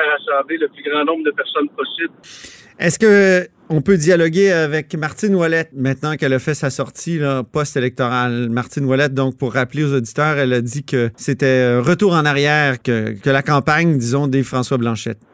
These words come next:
Speaker 1: Ben, c'est-à-dire que moi, euh, j'ai pas reçu d'invitation au dialogue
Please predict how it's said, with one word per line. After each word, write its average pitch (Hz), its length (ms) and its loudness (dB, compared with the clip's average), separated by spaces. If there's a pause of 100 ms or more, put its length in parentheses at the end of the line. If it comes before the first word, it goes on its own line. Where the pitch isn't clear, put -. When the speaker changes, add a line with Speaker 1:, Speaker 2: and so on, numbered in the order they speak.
(180)
Speaker 1:
Ben, 466 160 2
c'est-à-dire - 300 -2
que 180 240 0
moi, 226 200 8
euh, 202 120 8 (560)
j'ai 143 100 -14
pas - 140 -8
reçu - 340 -8
d'invitation 165 760 -2 (100)
au 156 100 0 (120)
dialogue 151 360 0